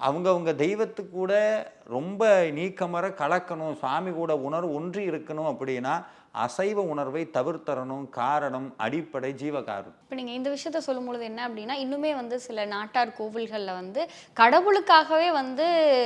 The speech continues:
Speaker 2: அந்த உயிர் பலி கொடுக்கறது அப்படிங்கிற ஒரு விஷயம் நடக்குதுல்ல, இதை நீங்க எப்படி பாக்குறீங்க?
Speaker 1: என்னோட தனிப்பட்ட கருத்து இது.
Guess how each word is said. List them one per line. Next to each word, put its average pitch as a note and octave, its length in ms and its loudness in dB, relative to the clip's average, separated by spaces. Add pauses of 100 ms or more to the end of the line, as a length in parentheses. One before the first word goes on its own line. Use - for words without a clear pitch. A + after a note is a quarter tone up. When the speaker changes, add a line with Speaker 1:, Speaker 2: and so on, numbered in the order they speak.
(160)
Speaker 2:
அந்த A3+ 200 -2
உயிர் D4+ 300 2
பலி C#4+ 180 2
கொடுக்கறது A3+ 500 -2
அப்படிங்கிற A#3+ 300 -2
ஒரு G#3 120 -2
விஷயம் G#3+ 360 -8
நடக்குதுல்ல, F3+ 360 -10
இதை D#4 180 2
நீங்க C#4+ 260 2
எப்படி F#3+ 300 -6
பாக்குறீங்க? E3+ 380 -18 (140)
Speaker 1:
என்னோட E3 300 0
தனிப்பட்ட E3+ 480 0
கருத்து A#2+ 320 -4
இது. F#2 220 -10